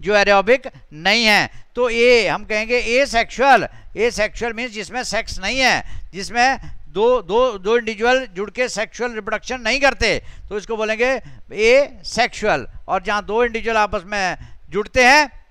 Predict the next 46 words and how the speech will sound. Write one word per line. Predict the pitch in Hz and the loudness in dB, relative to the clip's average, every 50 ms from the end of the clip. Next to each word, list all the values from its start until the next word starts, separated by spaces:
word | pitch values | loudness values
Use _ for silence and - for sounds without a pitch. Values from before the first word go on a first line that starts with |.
| _ - | _ -6
that | 175 190 208 | -4 -2 -2
is | 226 226 214 | -2 -4 -4
what | 208 185 180 175 185 202 | -8 -10 -6 -4 -4 -4
we | 220 220 233 226 | -2 -4 -8 -4
call | 214 220 220 220 | -2 0 0 2
them, | 220 226 220 214 | 2 0 0 -2
वो, | 190 156 147 156 170 185 180 185 | -4 -10 -12 -12 -12 -10 -10 -8
इसको | 208 202 - - 208 196 | -10 -10 -10 -6 -4 -4
हम | 190 190 | -2 -2
क्या | - 190 185 185 | -4 -6 -6 -4
कहते | 175 180 175 170 185 196 | -4 -6 -6 -4 -4 -4
हैं? | 214 247 240 - - - - - - | -4 -4 -6 -8 -12 -16 -16 -16 -14
उसको | 185 202 190 - - 226 226 240 233 190 - | -14 -14 -10 -6 -4 -2 -2 -2 -2 -4 -8
हम | - 160 180 185 | -10 -10 -10 -8
कहते | - 185 175 170 190 | -6 -6 -6 -4 -4
हैं | 208 247 254 220 - - - - | -4 -4 -4 -6 -10 -14 -14 -10
सेक्सुअल | - - - 247 240 - - 220 240 208 | -4 0 0 0 0 -2 -6 -6 -6 -4
रिप्रोडक्शन। | 196 180 170 170 170 151 - - 170 151 123 - - - - - - | -6 -6 -6 -6 -6 -6 -6 -6 -8 -8 -8 -12 -14 -16 -18 -16 -12
तो | - 208 | -10 -8
आज | 190 170 185 196 208 240 240 | -4 0 2 4 4 4 2
हम, | 247 240 233 | 0 -2 -4
हम | 233 202 208 202 175 - - - - | -4 -6 -6 -8 -14 -20 -18 -8 -2
पहले | 208 202 196 208 202 | -2 0 0 0 -2
करेंगे | 202 196 196 202 202 208 220 214 170 196 226 240 | -2 -2 -2 -2 -2 -2 -4 -4 -4 -2 -2 -2
asexual | 214 - 196 190 - - 185 190 | -2 -2 -4 -6 -6 -8 -8 -8
रिप्रोडक्शन | 170 165 156 165 165 - - 156 156 | -8 -6 -6 -6 -6 -8 -10 -12 -10
के | 151 151 | -8 -6
बारे | 147 147 143 139 | -4 -4 -4 -4
में। | 143 135 120 104 - - - - - | -6 -8 -10 -10 -12 -18 -20 -12 -6
Asexual | 208 240 240 - 226 233 - - 233 262 247 | -6 -4 -4 -4 -6 -10 -8 -6 -6 -6 -6
mode | 220 196 202 214 202 | -6 -6 -4 -2 0
of | 233 214 | 0 -2
reproduction | 196 202 165 170 185 190 180 - - 220 240 247 | -2 -4 -4 -4 -4 -4 -6 -6 -8 -10 -10 -10
आप | - - - 185 190 - - | -8 -4 -4 -4 -4 -4 -6
कई | 208 220 247 | -8 -8 -6
सालों | 214 208 202 196 190 190 | -4 -4 -4 -4 -4 -6
से | 156 175 202 | -10 -12 -10
कर | 156 175 175 | -10 -8 -8
रहे | 175 202 220 220 | -6 -6 -8 -8
हैं, | 180 | -10
जूनियर | 147 160 165 185 196 233 | -12 -14 -10 -8 -6 -4
क्लासेज | 233 226 226 196 160 160 - | -2 -2 -2 -2 -2 -4 -8
से | 196 202 | -8 -8
कर | - 170 156 | -6 -6 -6
रहे | 151 175 214 | -6 -6 -6
हैं। | 226 | -8